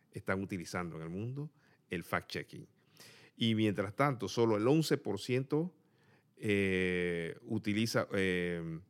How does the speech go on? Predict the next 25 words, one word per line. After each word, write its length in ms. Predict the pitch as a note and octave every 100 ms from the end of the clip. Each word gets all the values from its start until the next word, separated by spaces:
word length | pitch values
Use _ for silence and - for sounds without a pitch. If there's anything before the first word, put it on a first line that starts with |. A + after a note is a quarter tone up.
| - - _ -
algunos, 920 | A#2 A#2 A2+ D#3+ E3 D3+ A#2+ - - -
eh, 600 | F#2 E2+ E2+ - - -
mecanismos 540 | G2+ G2+ G2 A2+ B2 A#2+
de 60 |
verificación 640 | G#2+ F#2+ F#2+ - - G#2+ G#2+
de 280 | G#2 F#2+ F2
redes 300 | G2+ G#2 G2
sociales. 720 | E2+ - F2 G#2+ D3+ - - _ _ _ - - -
Eh, 760 | G2 G2+ F#2+ F#2 F2+ F2+ F2 E2
y 160 | A#2+ B2+
esa, 220 | C3+ C#3+
esa 260 | B2 C3 C#3
cantidad 340 | A2+ G#2 A#2 -
ha 120 | A#2+
doblado. 420 | A#2+ A2 G2+ F2
Antes 280 | C3 C#3 C3+
no 100 | B2+
utilizaban 680 | B2+ - G2+ - A#2 A#2 G#2+
nada 280 | G2 G#2 G2+
de 120 | E2+
esto 280 | F#2+ - F#2
para 180 | E2+ D2+
verificar, 680 | C#2+ C#2+ - - G#2 G#2+ G2+
no 120 | F2+
buscaban 680 | F#2 - F2+ F2 F2+ F2